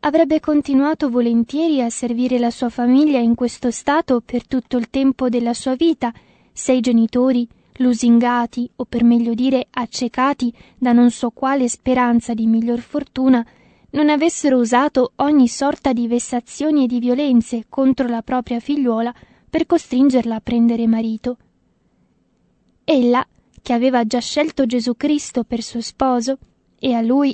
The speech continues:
aveva votato la sua verginità, rifiutò costantemente tutti i partiti che le venivano proposti, ma, temendo di non poter da sola resistere, si credette obbligata ad eseguire alla lettera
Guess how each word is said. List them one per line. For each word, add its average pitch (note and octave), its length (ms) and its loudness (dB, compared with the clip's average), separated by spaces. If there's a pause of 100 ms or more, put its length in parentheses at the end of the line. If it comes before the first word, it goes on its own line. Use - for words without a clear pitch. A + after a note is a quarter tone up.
aveva B3 360 2
votato B3 500 -2
la A3+ 140 -4
sua C#4 180 -4
verginità, B3+ 680 0 (680)
rifiutò F#4+ 440 2
costantemente C#4+ 960 -2
tutti F4+ 360 0
i B3+ 60 0
partiti A#3+ 600 0
che A#3 160 -4
le A#3 140 -2
venivano A#3 460 2
proposti, A#3+ 640 -6 (800)
ma, C4 380 2
temendo C#4 480 2
di A#3 140 0
non C#4 240 2
poter C#4 400 -2
da A#3+ 160 -2
sola B3+ 260 -4
resistere, C#4 680 -2 (500)
si F4 140 -2
credette E4+ 480 0
obbligata B3 680 0
ad A#3 100 -2
eseguire B3 680 0
alla C4 260 -2
lettera B3+ 480 -4